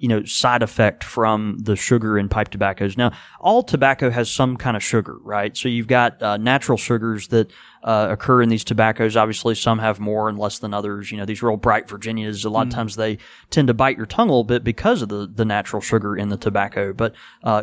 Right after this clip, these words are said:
Speaker 1: Cavendish actually is a fermented tobacco. And so you've got, uh, tobacco leaves, burley, and, uh, and, and Virginias that are,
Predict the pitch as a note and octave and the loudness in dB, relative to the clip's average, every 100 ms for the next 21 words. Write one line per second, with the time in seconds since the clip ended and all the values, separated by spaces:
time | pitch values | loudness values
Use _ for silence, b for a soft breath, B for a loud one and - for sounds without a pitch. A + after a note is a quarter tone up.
0 | - G3+ C#4+ D#4 C3 A2 B2 A2+ - B2+ | 0 2 2 4 2 2 0 0 0 -2
1 | C3 C3 B2 B2 B2 - B3+ D4+ A2 G#2 | -2 -4 0 2 2 0 0 0 -2 -4
2 | G#2+ F#2+ F#2 - F#2+ G2+ - B2+ A#2+ A2 | -8 -8 -8 -12 -10 -10 -4 -2 -2 -2
3 | B2 A#2 B B B - A2+ A2 B2+ D3 | 0 0 B B B -6 -4 -2 -2 0
4 | D#3 C#3+ C3 C3 A2 G#2 B2+ C3 C3 A#2+ | 0 0 0 -2 -4 -2 0 0 0 -2
5 | G#2 G2+ G#2+ G2+ G2 G#2 A#2 G#2+ A2 A2 | -4 -6 -4 -4 -4 -6 -6 -4 -6 -4
6 | G#2+ B2 B2+ G#2+ G#2 A2 G#2+ G#2+ G2+ | -6 -2 -2 -2 -2 0 2 2 0